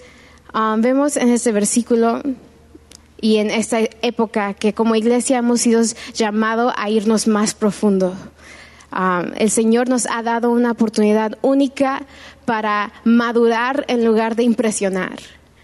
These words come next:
Que no sé si hemos pensado en la di-, distinción es-, entre esas dos cosas. A veces la gente puede ser muy impresionante, pero increí-, increíblemente inmadura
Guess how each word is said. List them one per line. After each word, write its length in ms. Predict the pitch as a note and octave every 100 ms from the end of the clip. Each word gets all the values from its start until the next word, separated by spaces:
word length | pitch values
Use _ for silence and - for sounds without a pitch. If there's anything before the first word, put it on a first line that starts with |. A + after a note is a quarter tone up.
| - - - - _
Que 220 | A#3 A3
no 180 | G#3 B3
sé 460 | A#3+ C4 C4 E2 A#3+
si 420 | C4 A#3 A3+ G#3 -
hemos 240 | B3+ B3+ A#3+
pensado 440 | A#3 A#3 A3+ A#3+
en 280 | A#3 A#3 A#3
la 200 | A3 G#3
di-, 200 | G#3+ G#3+
distinción 600 | G#3+ G3 A#3+ A3 A#3 A#3+
es-, 160 | A#3+ -
entre 280 | A#3+ A3 G#3+
esas 260 | G#3 A3 G3+
dos 180 | G3+
cosas. 680 | - G#3+ G3+ G3+ A#3 - - - - -
A 100 | -
veces 520 | A3 C4+ - C4 A#3 - - - -
la 120 | A3+
gente 300 | B3 C4 B3+
puede 260 | C4+ B3+
ser 160 | B3 B3+
muy 300 | B3+ B3+ C#4
impresionante, 1000 | C#4 C4 A#3+ A3 G#3+ A#3 A#3+ F#3+ G3 A#3 - - - -
pero 240 | A#3 A#3
increí-, 580 | A#3 A#3+ A#3 A3 A#3+ A#3+
increíblemente 720 | C4+ B3 B3 C4 C#4 B3+ B3+ C4+
inmadura 540 | B3+ A#3+ G3+ G#3 F#3+